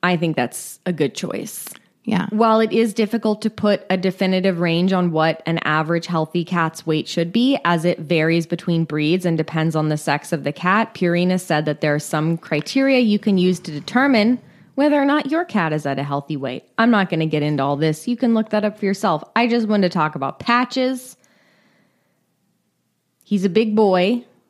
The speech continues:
Speaker 1: Wait, is Patches a girl or a boy?
Speaker 2: I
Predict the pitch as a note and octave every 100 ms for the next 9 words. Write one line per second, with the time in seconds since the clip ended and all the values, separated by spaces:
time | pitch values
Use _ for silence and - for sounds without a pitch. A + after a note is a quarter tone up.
0 | _ _ F3+ E3 F#3 - G#3 A3+ C4+ A3+
1 | E3 D#3+ E3+ D3 C3+ B2+ B2+ - D#3+ F3
2 | - _ _ _ _ -